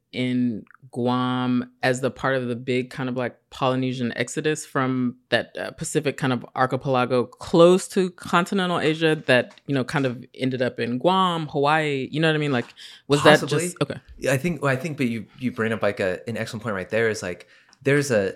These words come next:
Speaker 2: there's a reason why we don't know these histories.
Speaker 1: Yeah, yeah.
Speaker 2: There's a reason that, you know, like, we,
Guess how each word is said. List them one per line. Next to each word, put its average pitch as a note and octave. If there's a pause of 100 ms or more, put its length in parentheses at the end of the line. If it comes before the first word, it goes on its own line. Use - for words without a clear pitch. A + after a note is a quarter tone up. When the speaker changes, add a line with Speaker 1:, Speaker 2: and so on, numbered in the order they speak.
(100)
Speaker 2:
there's B2
a G#2
reason G#2+
why F#2+
we F2+
don't F#2
know F#2
these F2+
histories. G2+
Speaker 1:
Yeah, D#3+
yeah. E3+
Speaker 2:
There's A2+
a A2
reason G2
that, F2
you G#2
know, F2
like, E2+
we, G2